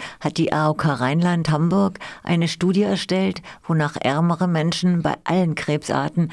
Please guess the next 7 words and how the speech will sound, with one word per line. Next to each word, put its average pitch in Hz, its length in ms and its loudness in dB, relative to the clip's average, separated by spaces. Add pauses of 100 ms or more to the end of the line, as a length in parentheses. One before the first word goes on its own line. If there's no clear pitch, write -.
(140)
im 165 160 -2
Schnitt 170 400 0
früher 170 360 0
betroffen 165 560 -2
sind 165 260 -2 (240)
als 180 200 0
Wohlhabende. 135 760 0